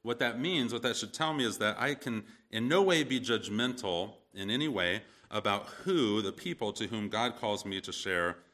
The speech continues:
the gospel with, you know. Um, because in our fallenness, in our sinfulness, I suppose, we can be judgmental about the people, uh, around us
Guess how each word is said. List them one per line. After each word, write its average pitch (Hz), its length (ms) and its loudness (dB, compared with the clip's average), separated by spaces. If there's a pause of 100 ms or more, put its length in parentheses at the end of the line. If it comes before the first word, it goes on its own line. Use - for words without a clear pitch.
(200)
the 82 220 -8
gospel 80 480 -2
with, 73 460 -8
you 85 120 -6
know. 87 220 -4 (320)
Um, 85 460 0 (1120)
because 104 380 -2
in 131 100 2
our 127 220 2
fallenness, 110 720 0
in 98 100 -4
our 113 80 -2
sinfulness, 101 880 -6 (100)
I 85 60 -16
suppose, 90 520 -8 (540)
we 92 260 -4
can 92 540 -4 (280)
be 104 200 -2
judgmental 85 720 -6
about 76 280 -6
the - 80 -18
people, 78 540 -12 (400)
uh, 76 340 -8
around 78 380 -4
us 73 180 -8